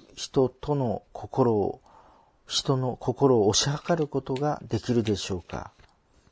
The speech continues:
全然苦難を受けたことない人がどうやって苦難を受ける人と痛みや悲しみを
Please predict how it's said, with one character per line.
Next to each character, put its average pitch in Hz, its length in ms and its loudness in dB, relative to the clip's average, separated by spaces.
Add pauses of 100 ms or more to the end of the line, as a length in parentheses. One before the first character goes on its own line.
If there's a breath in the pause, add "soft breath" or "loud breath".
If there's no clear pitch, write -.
(600 soft breath)
全 127 220 2
然 120 220 0
苦 - 160 -6
難 135 320 0
を 120 100 0
受 139 120 -4
け 151 60 -2
た 139 120 2
こ 120 100 -6
と 131 140 -4
な 139 180 -2
い 120 60 -4
人 156 300 -4
が 123 220 -2 (320 loud breath)
ど 165 180 4
う 180 60 4
や 160 100 2
っ - 60 -8
て 160 360 -4 (420 loud breath)
苦 - 160 -4
難 131 300 0
を 110 40 2
受 - 140 -6
け 156 100 0
る 131 100 0
人 - 280 -4
と - 340 0 (200 loud breath)
痛 127 300 2
み 127 160 -2
や 117 240 0
悲 131 200 -2
し - 200 -8
み 135 140 -4
を 127 260 -6